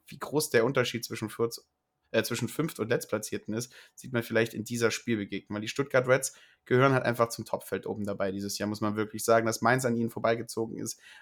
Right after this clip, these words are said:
hat sehr viel da mit Glück vielleicht nicht zu tun, aber sehr viel mit traurigen Umständen zu tun, dass die Reds am Schluss einfach nur eingebrochen sind. Ein Spiel hätten sie bis,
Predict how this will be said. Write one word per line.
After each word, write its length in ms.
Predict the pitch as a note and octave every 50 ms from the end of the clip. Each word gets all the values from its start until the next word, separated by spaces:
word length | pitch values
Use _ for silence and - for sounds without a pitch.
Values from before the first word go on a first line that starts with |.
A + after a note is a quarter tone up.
| - -
hat 240 | - A#2 A#2+ -
sehr 340 | - - C3 B2 B2+ C3+ C3+
viel 260 | C3+ - - A#2+ A2+
da 300 | G#2+ A2 A2 A2+ A#2 - _ _
mit 320 | D#2+ F#2+ A2 B2 A#2+ -
Glück 200 | - B2+ B2 B2 -
vielleicht 420 | - - - A2+ A2+ A#2+ B2 - -
nicht 220 | C#3+ E3 - -
zu 80 | - C3
tun, 240 | B2+ C#3+ C#3 C3
aber 200 | B2 A2 A2+ A2+
sehr 180 | A#2 A#2+ B2 B2
viel 160 | - - A2+
mit 100 | A2+ -
traurigen 340 | A#2 A2+ A#2+ A#2+ A#2+ A#2 A2
Umständen 320 | A2 A#2+ B2 - A2+ A2+
zu 120 | - - G#2+
tun, 180 | A#2+ B2+ A#2+
dass 120 | A2+ A2 -
die 100 | - A2
Reds 180 | A2+ A#2 A#2
am 100 | - A2+
Schluss 220 | - - - C3+ -
einfach 200 | - A#2+ - C3
nur 120 | C3+ -
eingebrochen 600 | A#2 D#3 A3 F#3+ A2+ - _ - - - - -
sind. 120 | - G2+ -
Ein 140 | - B2
Spiel 220 | - - - B2+ B2+
hätten 180 | B2 B2 B2+
sie 140 | B2+ A#2+ A#2
bis, 260 | B2 C#3+ C#3+ - -